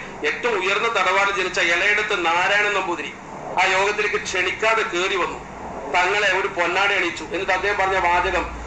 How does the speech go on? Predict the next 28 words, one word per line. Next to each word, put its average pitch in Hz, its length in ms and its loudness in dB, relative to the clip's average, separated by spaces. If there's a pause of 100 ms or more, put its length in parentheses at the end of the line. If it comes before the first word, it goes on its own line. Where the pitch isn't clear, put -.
(120)
"ഇത്ര 202 180 -2
വലിയൊരു 202 340 2
മഹാൻ 185 300 2
ഇവിടെ 185 220 0
വരുമ്പോൾ 175 320 0
എന്റെ 185 220 0
നാട്ടിലെ 185 340 0
ഈ - 20 -4
സമ്മേളനത്തിൽ 175 640 -2
ഞാൻ 170 180 0
ഇതിൽ 175 140 -4
പങ്കെടുക്കണമെന്ന് 170 680 -2
എനിക്ക് 165 220 -6
തോന്നി" 165 260 -4
എന്നാണ് 165 200 0
അദ്ദേഹം 156 240 0
പറഞ്ഞത്. - 500 -6 (280)
ഇളയടത്ത് 208 480 2
നാരായണൻ 208 400 2
നമ്പൂതിരി 196 340 0
അവിടുത്തെ 190 240 0
ഏറ്റവും 214 400 -2
വലിയ 202 180 0
നമ്പൂതിരി 185 420 -2
തറവാട്ടിലെ 180 440 0
പ്രമുഖനാ, 170 580 -2
ഇന്നും 190 260 -2
ജീവിച്ചിരിപ്പുണ്ട്. 180 540 -4